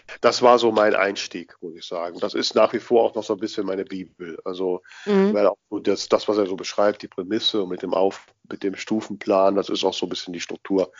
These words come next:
Speaker 1: die ich mir so gebe. Äh, danach habe ich irgendwann mal von Sol Stein das Schreiben geschenkt bekommen. Ähm, ist auch sehr interessant. Äh,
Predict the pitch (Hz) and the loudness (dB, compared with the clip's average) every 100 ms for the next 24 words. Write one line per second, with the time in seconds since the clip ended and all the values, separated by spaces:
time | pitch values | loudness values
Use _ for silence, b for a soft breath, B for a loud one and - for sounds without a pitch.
0 | B B B B 101 95 - - - - | B B B B -2 -2 -4 -8 -12 -12
1 | 101 95 - - 92 87 - _ - 117 | -4 -4 -4 -4 -2 -2 -6 _ 2 6
2 | 143 147 165 165 B B B B B - | 6 6 4 2 B B B B B 4
3 | 117 117 110 110 113 135 131 113 127 123 | 8 8 8 8 6 4 0 2 0 2
4 | 120 113 110 - 101 104 107 104 - 117 | 0 2 0 0 -6 -2 -2 -2 -2 -2
5 | 117 131 156 180 _ _ _ - - 117 | 0 -2 -4 -8 _ _ _ -18 -2 -2
6 | - - 117 120 135 139 135 _ _ _ | -2 -2 0 2 0 -4 -12 _ _ _
7 | - - - 147 143 147 139 - 143 180 | -20 -16 -2 0 0 2 -2 2 2 2
8 | 196 _ _ _ _ 123 120 120 117 110 | -8 _ _ _ _ 2 4 6 4 0
9 | 120 120 127 123 127 - 135 135 143 - | -6 -2 2 2 2 4 4 4 0 -2
10 | 131 135 139 139 123 - 123 | -2 -2 -4 -10 -8 0 2